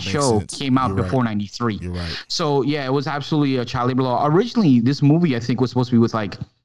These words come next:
Speaker 2: seven and eight-year-olds, but they went with a little bit of older cast, which I'm so happy because I enjoy the cast, and we're gonna, we're gonna get into the, uh, to the cast in a second. But yeah, I mean, um, David Evans, I don't really know anything about this director. I don't know if he's done anything after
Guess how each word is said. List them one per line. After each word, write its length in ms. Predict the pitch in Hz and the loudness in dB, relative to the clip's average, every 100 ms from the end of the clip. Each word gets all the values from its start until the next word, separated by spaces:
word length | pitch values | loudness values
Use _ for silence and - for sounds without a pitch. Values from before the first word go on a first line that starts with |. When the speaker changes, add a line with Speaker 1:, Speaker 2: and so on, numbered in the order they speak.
| _ _ | _ _
Speaker 2:
seven 380 | - - 139 131 | -8 -4 -2 0
and 140 | 120 113 | 2 2
eight-year-olds, 680 | 123 147 151 160 160 139 - - - | 4 4 4 2 0 -4 -12 -14 -4
but 140 | 131 135 | -2 0
they 60 | |
went 120 | 139 147 | 2 2
with 140 | 147 | 2
a 20 | |
little 140 | 135 131 | 2 2
bit 100 | 120 | 0
of 60 | |
older 260 | 113 120 113 | 0 0 0
cast, 260 | 135 117 | -2 -2
which 140 | 139 127 | -2 0
I'm 160 | 135 | 0
so 160 | 127 143 | 0 0
happy 220 | 123 123 | -2 0
because 260 | 107 120 117 | 0 0 -2
I 120 | 123 | -2
enjoy 460 | 175 147 135 123 123 | 2 4 4 2 0
the 60 | |
cast, 320 | 113 110 107 | -2 -4 -4
and 180 | 107 98 98 - - - | 0 -2 -2 -12 -8 0
we're 120 | 151 | 0
gonna, 240 | 190 175 123 | 2 0 0
we're 160 | 139 147 | 0 0
gonna 160 | 160 | 0
get 220 | 117 117 | -2 0
into 260 | 123 120 127 | 2 2 2
the, 240 | 110 110 | 0 2
uh, 240 | 107 95 85 - _ - | 0 -2 -6 -8 _ -6
to 100 | 120 | -4
the 100 | 104 | -4
cast 400 | 113 120 120 107 | -6 -8 -6 -6
in 60 | |
a 80 | 101 | -4
second. 420 | 95 127 120 101 | -4 -6 -2 0
But 400 | 104 104 101 - - - - | 0 -2 -8 -18 -18 -16 -10
yeah, 300 | - 202 127 | -4 -4 -2
I 20 | 123 | 0
mean, 240 | 135 127 | 2 2
um, 400 | 127 117 107 101 104 | 0 0 0 0 -2
David 280 | 104 185 165 | 0 2 0
Evans, 240 | 151 123 | 0 -2
I 80 | 131 | -2
don't 160 | 156 175 | 0 2
really 160 | 160 | 4
know 120 | 139 123 | 2 0
anything 360 | 123 127 123 | 0 0 2
about 220 | 120 113 | 2 2
this 140 | 107 95 | -2 -4
director. 420 | 98 101 107 120 | -2 -2 -4 -2
I 60 | 110 | 2
don't 100 | 131 | 2
know 80 | |
if 80 | 117 | 2
he's 180 | 107 101 | 0 -2
done 220 | 95 110 | 0 2
anything 340 | 110 110 101 92 | 4 4 2 -2
after 400 | 95 104 123 | -4 -4 0